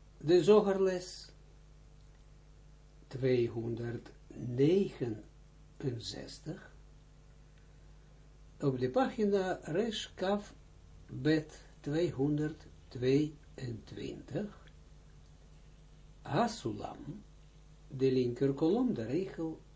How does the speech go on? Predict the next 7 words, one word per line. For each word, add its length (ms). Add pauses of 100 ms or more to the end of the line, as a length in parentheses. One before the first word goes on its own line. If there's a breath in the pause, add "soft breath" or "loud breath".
(180)
zesentwintig. 1300 (2500 loud breath)
Ik 160
breng 220
je 60
in 100
herinnering 580
dat, 260